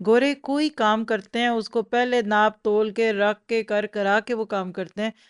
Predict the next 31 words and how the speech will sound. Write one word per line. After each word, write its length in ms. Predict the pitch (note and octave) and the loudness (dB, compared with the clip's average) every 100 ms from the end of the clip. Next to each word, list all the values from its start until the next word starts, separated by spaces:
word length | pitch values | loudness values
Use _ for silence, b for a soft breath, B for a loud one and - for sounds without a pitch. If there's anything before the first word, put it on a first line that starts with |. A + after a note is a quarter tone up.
| b | b
लेकिन 200 | A3 B3 | -6 -2
हम 140 | A#3+ A#3 | 0 -2
मुसलमानों 600 | A3 A3+ G3+ F#3+ F#3+ G3 | -2 -2 0 -2 0 -2
में 100 | G3+ | -2
ये 160 | G3+ | -2
चीज़ों 340 | G3 F#3+ E3+ E3+ | -4 -6 -8 -8
की 140 | G#3+ | -8
कमी 360 | - B3 C4+ A#3+ | -4 -2 -2 -2
है। 200 | G#3 G3 _ _ b b b | -4 -6 _ _ b b b
आपको 300 | G#3+ A3 B3 | 2 2 -2
पता 140 | A3+ C4 | -2 -2
है 60 | |
कि 120 | B3+ | -2
यहाँ 280 | A#3 G#3+ A3+ | -2 0 -2
का 120 | A3+ | -2
तो 160 | A3+ A3 | -4 -4
मुझे 240 | G3+ G3 | -4 -2
रूल 240 | G3 G3 F#3 | -2 -2 -2
ज़्यादा 280 | F#3+ F#3 G3 | -2 -2 0
याद 240 | F#3+ F#3+ G3+ | 0 -2 -4
नहीं 120 | A3 | -4
है, 60 | A3+ | -4
लेकिन 240 | G#3+ G#3+ | -4 -2
नॉर्वे 340 | G3 G3 G#3 | -2 0 -2
में 120 | A3 A3 | -2 0
रात 220 | A3+ A3 | 2 2
आठ 220 | G#3+ G#3+ | 2 2
बजे 240 | A3 G#3 | -2 -2
के 140 | G#3+ G#3+ | -2 -4
बाद 280 | F#3+ G3+ G3+ _ | 0 0 -2 _
कोई 320 | G#3 A3 A#3 | -4 -2 -4